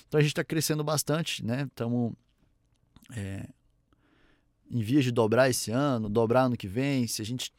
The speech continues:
né, seguir no, no nosso rumo, a gente chega lá, provavelmente. É...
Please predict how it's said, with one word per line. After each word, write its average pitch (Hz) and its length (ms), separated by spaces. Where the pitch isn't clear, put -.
né, 69 300
seguir 127 560
no, 123 240
no 120 280
nosso 120 300
rumo, 123 320
a 120 40
gente 120 420
chega 117 380
lá, 117 240
provavelmente. 110 760
É... 113 760